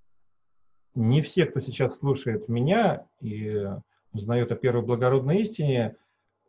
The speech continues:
не все согласны с этим. У вас наверняка все равно остались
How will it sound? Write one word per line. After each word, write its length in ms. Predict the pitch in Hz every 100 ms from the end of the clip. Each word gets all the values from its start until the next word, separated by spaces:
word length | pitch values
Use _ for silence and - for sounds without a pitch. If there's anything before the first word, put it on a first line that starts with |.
| _ _ _
не 220 | 135 139
все 180 | 151 226
согласны 500 | 208 208 233 - 113
с 100 | -
этим. 360 | - - - - _ _ _ _ -
У 100 | 113
вас 180 | 131 131
наверняка 360 | 147 175 196
все 160 | - 139
равно 240 | 139 185
остались 580 | 147 - 156 156 139 -